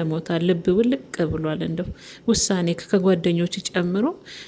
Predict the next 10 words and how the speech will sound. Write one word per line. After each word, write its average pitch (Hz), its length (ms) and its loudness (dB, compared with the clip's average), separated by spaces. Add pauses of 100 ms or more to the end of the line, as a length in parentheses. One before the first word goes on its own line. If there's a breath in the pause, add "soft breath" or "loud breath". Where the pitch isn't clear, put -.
(160 loud breath)
ምንም 427 340 6
ውሳኔ 190 400 4
የሌላችሁ 165 640 2
አቋም 170 400 0
የሌላችሁ 160 720 -2
ወንዶች 165 420 4
ናችሁ። 147 360 -4
የእውነት 180 480 2
ዙሪያህም 175 520 2
የተሰበሰቡ 165 680 -2